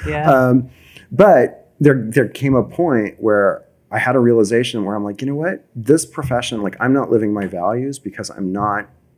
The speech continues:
Speaker 2: honoring that commitment I made to myself." And so my, my business and opening my, you know, putting out a shingle and taking that risk as an entrepreneur was something I did because I was like, "This was on your bucket list to move the needle.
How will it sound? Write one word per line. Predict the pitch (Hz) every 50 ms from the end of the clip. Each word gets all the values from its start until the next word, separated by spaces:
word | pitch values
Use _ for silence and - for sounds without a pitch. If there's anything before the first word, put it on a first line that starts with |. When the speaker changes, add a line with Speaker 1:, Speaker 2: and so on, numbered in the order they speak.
| _ _ _ _ -
Speaker 2:
honoring | 101 107 117 - 170 113 104 95 95 95 92 90
that | 85 - 101 95 -
commitment | - - 101 90 87 90 95 90
I | 87
made | 87 87 82 80
to | 85
myself." | 78 71 71 - - - - - - - _ _ _ _ _ -
And | 101 101
so | - - 113 104
my, | 101 117 156
my | 156 117 110 117 127 147
business | 135 117 101 113 120 117 98 73 60 60 - - - - - _ _ _ _ -
and | 95 85 - -
opening | 107 113 - 127 113 104 101 101 - - _
my, | - 95 90 87 - -
you | 95
know, | 85 78
putting | - - 127 120 120 113
out | 101
a | 92 82
shingle | - 120 120 110 95 90
and | 90 -
taking | - 113 101 - 107 98
that | 95 90 - 85
risk | 92 95 - -
as | 98 -
an | - 82
entrepreneur | - 85 90 - - - 82 95 113 117 98 85 80 82
was | 90 90 -
something | - 107 92 104 92 - _ -
I | 101 95 95
did | 92 87 _ _ - 117 110 101 90 82 82 76
because | - 90 - - - 95 87 - - -
I | 98 98
was | 95 92 - 101
like, | 98 90 87 85 78 - _ _ _ _ _ _ _ _ _ _ _ _ _ _ _ -
"This | 117 104 -
was | 143 127 117
on | 123 120 117
your | 107 98
bucket | 95 - 92 92 92 101 - 101
list | 104 104 104 - - _ _ _ _ _ _
to | - 98
move | 92 90 95 92 90 92
the | 92 85
needle. | 85 85 82 85 95 123 135 139 _